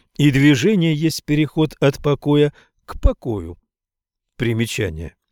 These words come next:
О покое в движении учёное незнание, вторая, три, сто шесть, двести девяносто девятая.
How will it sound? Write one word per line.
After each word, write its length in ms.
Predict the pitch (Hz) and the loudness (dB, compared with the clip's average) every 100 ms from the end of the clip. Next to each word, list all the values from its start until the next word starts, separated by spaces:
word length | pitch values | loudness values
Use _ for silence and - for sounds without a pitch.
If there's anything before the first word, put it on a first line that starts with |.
| _ _ _ | _ _ _
О 140 | 170 | -2
покое 640 | - - - 123 98 92 - | 2 0 0 -2 -2 -2 -4
в 140 | 107 | -4
движении 640 | 104 107 110 147 190 180 175 | -2 0 2 2 4 2 0
учёное 560 | 127 131 - 104 87 87 | 0 0 2 0 0 -2
незнание, 680 | 92 101 87 101 90 90 90 | -2 -4 -4 -4 -2 -2 -4
вторая, 640 | - - 117 110 160 170 - | -6 -4 0 2 0 -4 -6
три, 320 | 120 104 156 - _ | -4 -4 -4 -8 _
сто 340 | - - 131 107 | -10 -4 -2 -2
шесть, 440 | - 147 165 - | -2 -4 -4 -10
двести 480 | - 107 107 120 135 | -6 -2 0 -2 -6
девяносто 580 | 123 92 87 82 - 90 | -6 -4 -4 -6 -8 -10
девятая. 560 | 85 82 82 - 82 | -8 -6 -8 -8 -12